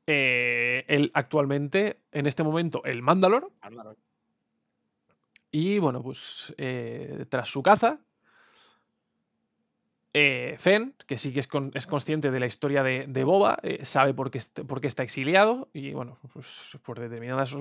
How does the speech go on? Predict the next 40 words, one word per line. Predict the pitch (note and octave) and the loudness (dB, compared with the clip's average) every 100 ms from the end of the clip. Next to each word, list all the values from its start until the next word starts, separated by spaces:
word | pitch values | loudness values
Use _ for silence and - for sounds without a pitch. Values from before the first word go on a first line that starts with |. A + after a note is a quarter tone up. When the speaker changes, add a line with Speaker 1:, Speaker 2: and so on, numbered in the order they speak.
| C#3+ | -2
Speaker 1:
eh, | D3+ D3 C#3 | 0 2 0
circunstancias | C#3+ C#3 C3 E3+ D3 C3 | -4 -4 -2 0 0 2
y | F#3 F3 | 2 2
porque | - C#3 A#2 | 0 -2 0
es | C#3 | -2
consciente | - D#3 F3 F#3 D3 B2+ B2 | 0 0 0 0 0 -4 -4
de | C3+ C3 D#3+ C#3 - | -4 2 2 2 -2
el, | C3+ B2+ | -4 -2
el | C#3 B2+ | -2 2
rumbo | D3+ D#3 B2 | 2 2 -2
que | |
está | A2+ | -2
tomando | B2+ C3+ D3+ C3+ | 0 2 4 2
la | |
sociedad | A2+ A#2 B2 | -2 -4 -2
mandaloriana, | D#3 F#3 F#3+ G3 G3+ - - - | 0 0 0 -2 -4 -10 -18 -4
le | D3+ F#3+ G#3 | 4 8 8
pide | - A3+ G3+ A#3+ C#4 _ | 6 4 4 4 -4 _
que | E3 F#3 G3+ - | 0 0 -2 -8
se | - D3 | -4 -2
convierte, | C#3 C3 C3 B2+ E3 - _ _ | -2 0 -2 -2 -4 -6 _ _
que | D3+ | -2
se | C#3+ | 0
convierta | C#3+ D3 C#3+ F3+ - | 0 0 0 -2 0
en | D3 D3+ | -2 0
el | C3+ | -2
nuevo | C3 B2+ | -4 -6
Mandalor. | A#2+ A#2+ A#2 A2+ - - - | -8 -10 -12 -14 -20 -16 -2
No | F3 | 2
me | A#3+ | 6
queda | A#3 | 6
muy | G#3+ G3 | 6 4
claro | G3+ G3+ | 6 6
esto | G#3 F#3 | 4 2
porque, | D3+ | 2
claro, | C#3+ E3+ | 0 -2
si | - - C#3+ | -2 -4 -2
Boba | C3+ F3 G3+ | 0 2 2
está | - G3 | 2 0
exiliado | - - F3+ F#3+ D3+ B2+ B2 | 0 -4 0 0 0 -4 -12